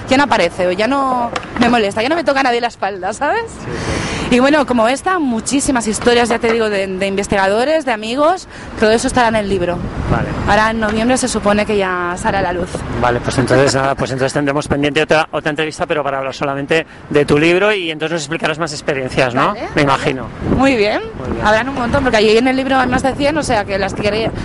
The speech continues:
Speaker 1: las que quieras.
Speaker 2: Las que quieras, muy bien. Pues, ¿qué más? Hemos hablado del tarot, hemos hablado de experiencias paranormales. Eh, ¿alguna cosa más que nos quieras, eh, transmitir? Sobre las cosas que tú haces. Eh, ¿cuál, cuál, cuando, mira, ahora me ha venido una pregunta.
Speaker 1: A ver.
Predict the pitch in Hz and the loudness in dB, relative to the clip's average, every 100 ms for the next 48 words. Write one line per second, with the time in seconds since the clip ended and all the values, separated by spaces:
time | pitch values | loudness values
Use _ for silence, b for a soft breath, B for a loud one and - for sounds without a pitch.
0 | 240 233 233 269 240 220 - - - 123 | 0 0 2 2 2 2 -2 -10 -8 -8
1 | - 120 120 113 131 127 123 123 B B | -4 0 0 2 2 2 2 -2 B B
2 | B - - 165 165 165 160 160 - - | B 2 4 6 6 4 4 2 0 -2
3 | 185 175 156 165 165 165 165 165 165 160 | 0 0 -2 -4 -2 0 0 0 0 -2
4 | 156 151 165 185 190 170 160 - 151 147 | -4 -4 -2 -2 -4 -6 -6 -4 -4 -2
5 | 156 147 - 151 135 131 147 143 143 151 | -2 -4 -6 -6 -6 -2 0 2 0 0
6 | 170 175 170 B B B - 156 156 147 | 0 0 -2 B B B 2 4 4 4
7 | 143 156 165 160 160 156 151 143 165 - | 2 0 0 -2 -4 -8 -6 -4 -4 -4
8 | 160 143 - 151 147 143 139 139 139 139 | -6 -6 -2 2 4 2 0 -4 -6 -8
9 | - 139 135 143 131 139 170 190 190 160 | -6 -6 -2 -2 0 0 2 2 0 -2
10 | 143 139 135 151 151 143 139 143 160 - | -2 -2 -2 -4 -4 -4 0 2 2 0
11 | 175 185 - - B B B B B B | -4 -4 -12 -14 B B B B B B
12 | 175 175 - 190 208 - - 190 208 - | 4 4 4 4 2 0 2 4 4 2
13 | 175 165 160 156 156 151 151 180 185 190 | 2 4 4 4 2 0 -4 -6 -6 -4
14 | 208 185 170 160 151 143 131 123 131 123 | -6 -4 -4 -4 -4 -6 -6 -2 -2 -2